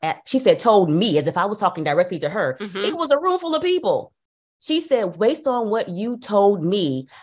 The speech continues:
Speaker 1: I negotiated a twenty-five thousand dollar increase above what they offered me
Speaker 2: That's
Speaker 1: just
Speaker 2: good.
Speaker 1: based on what you said."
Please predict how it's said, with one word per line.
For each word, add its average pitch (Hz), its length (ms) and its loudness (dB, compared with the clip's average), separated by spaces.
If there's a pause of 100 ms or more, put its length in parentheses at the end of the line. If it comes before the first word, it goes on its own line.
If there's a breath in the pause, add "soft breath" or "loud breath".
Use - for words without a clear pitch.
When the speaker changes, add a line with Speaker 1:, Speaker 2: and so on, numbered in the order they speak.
(180 loud breath)
Speaker 1:
I 214 200 6
negotiated 196 1040 2
a 147 100 0
twenty-five 196 1300 0
thousand 202 680 0
dollar 156 580 0 (280 loud breath)
increase 208 560 2
above 160 340 0
what 160 140 -4
they 151 180 -4
offered 135 400 -6
me - 240 -14 (280 soft breath)
Speaker 2:
That's 147 120 -6
Speaker 1:
just 277 220 6
Speaker 2:
good. 208 60 -6
Speaker 1:
based 269 260 6
on 247 100 6
what 208 180 0
you 214 80 -4
said." 202 520 0